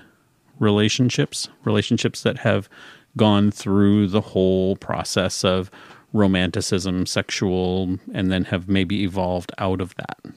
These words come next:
Or whatever reason that they're no longer, like, sexually involved. Maybe the romantically involved is less of a factor, but they're living together,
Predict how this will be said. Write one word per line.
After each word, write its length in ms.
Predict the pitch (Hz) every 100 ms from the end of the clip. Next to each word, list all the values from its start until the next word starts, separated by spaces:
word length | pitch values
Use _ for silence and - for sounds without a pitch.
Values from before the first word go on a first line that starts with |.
| _ _ _ _ _ _ _
Or 400 | 104 92 95 90 - - - -
whatever 460 | 101 98 92 95
reason 640 | 92 95 92 87 95 92 87
that 140 | 92
they're 160 | 98 90
no 180 | 92 90
longer, 560 | 90 90 90 90 90
like, 260 | 90 90 -
sexually 680 | - 95 - 101 95 95 95
involved. 600 | 95 92 92 92 92 98 104
Maybe 240 | 95 98
the 100 | 92
romantically 800 | 92 92 92 92 - 113 104 98
involved 520 | 98 98 95 95 98
is 360 | 98 95 - - - - - - _ _ _ _ _ _
less 500 | - 101 95 95 -
of 80 | 92
a 80 | 92
factor, 440 | - 87 - 101
but 220 | 95 101 -
they're 160 | 98
living 400 | 98 101 101 101
together, 720 | - 98 98 95 95 92 95